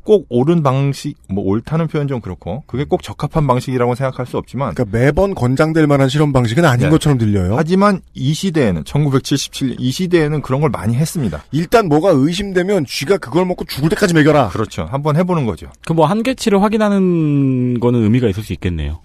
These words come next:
Speaker 1: <clears throat> 그렇죠.
Speaker 2: 음.
Speaker 1: 그런데 이제 사카린 엄청 많이 먹였는데 문제는 이게 그 수컷 쥐에게만 <laughs> 생겼다는 거예요.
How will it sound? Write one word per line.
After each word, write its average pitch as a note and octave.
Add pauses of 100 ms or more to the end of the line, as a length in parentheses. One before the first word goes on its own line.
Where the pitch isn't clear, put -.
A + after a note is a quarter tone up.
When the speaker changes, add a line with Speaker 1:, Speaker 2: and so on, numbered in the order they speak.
Speaker 1:
<clears throat> B2
그렇죠. E2+
Speaker 2:
음. - (120)
Speaker 1:
그런데 E3+
이제 D3+
사카린 G3
엄청 E3
많이 D3+
먹였는데 A2+ (520)
문제는 F#3+ (320)
이게 D#3+ (300)
그 C3+
수컷 -
쥐에게만 C#3
<laughs> -
생겼다는 E3
거예요. C#2+